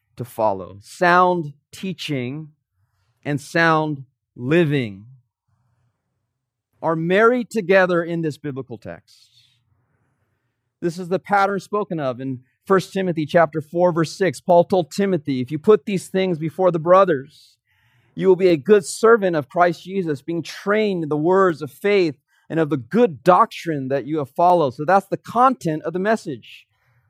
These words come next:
The speaking of God's word, the speaking of sound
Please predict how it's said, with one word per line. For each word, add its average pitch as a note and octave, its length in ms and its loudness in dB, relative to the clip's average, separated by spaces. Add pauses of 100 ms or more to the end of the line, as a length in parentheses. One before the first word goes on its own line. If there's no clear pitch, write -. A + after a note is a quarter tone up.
The F3 80 2
speaking G#3 840 -4
of F3 320 2
God's F#3 300 4
word, F#3 320 -2
the D#3+ 80 -6
speaking G#3+ 520 -10
of E3+ 160 -4
sound F#3+ 720 -2